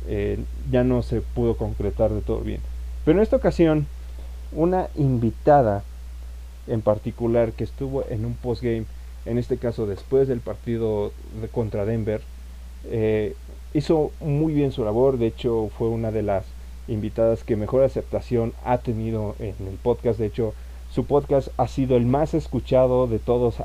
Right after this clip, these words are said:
aquí en Zona Duck Pound. Y, pues, me honra decirles que nuestra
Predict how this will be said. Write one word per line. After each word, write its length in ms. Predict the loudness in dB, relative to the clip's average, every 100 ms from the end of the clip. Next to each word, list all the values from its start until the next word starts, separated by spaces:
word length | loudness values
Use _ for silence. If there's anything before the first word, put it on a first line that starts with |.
| -8
aquí 280 | -4 -2
en 80 | -2
Zona 220 | -2 -4
Duck 160 | -4 -4
Pound. 300 | -2 -2 -4 -8 -16 -16 -16 -2
Y, 120 | 0
pues, 300 | 2 2 0 -6 -8
me 220 | -2 -2 0
honra 480 | 0 0 2 2 0 -4 -8
decirles 720 | -2 0 2 0 2 0 0
que 180 | 0 0
nuestra 640 | 4 2 2 2 0 2